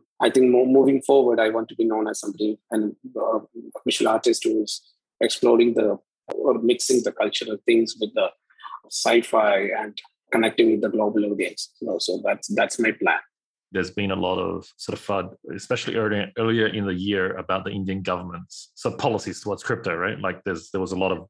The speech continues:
Speaker 2: worries about that. So a lot of people from, from India who want to do anything in the, in the crypto space had to
Speaker 1: Mm-hmm.
Speaker 2: basically use pseudonyms, right?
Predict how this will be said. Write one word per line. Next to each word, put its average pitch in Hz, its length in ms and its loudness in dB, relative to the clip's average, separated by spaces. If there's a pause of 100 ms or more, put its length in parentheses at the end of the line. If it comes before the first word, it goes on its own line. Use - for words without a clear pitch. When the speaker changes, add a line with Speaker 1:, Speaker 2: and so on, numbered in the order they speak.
Speaker 2:
worries 92 460 0
about 87 240 -4
that. 90 420 -8
So 139 280 2
a 131 40 2
lot 127 480 0
of 110 480 0 (520)
people 117 300 -4
from, 104 320 -8
from 104 240 -10
India 101 560 -4 (140)
who 117 100 -4
want 104 300 -2
to 92 160 -8 (260)
do 110 180 2
anything 101 560 -2
in 92 160 -6
the, 90 240 -6 (280)
in 95 60 -6
the 92 60 -4
crypto 92 300 -6
space - 520 -8
had 101 300 -4
to 95 100 -10
Speaker 1:
Mm-hmm. 90 160 -4
Speaker 2:
basically 143 480 0 (260)
use 92 360 -6
pseudonyms, - 680 -8
right? 92 280 -10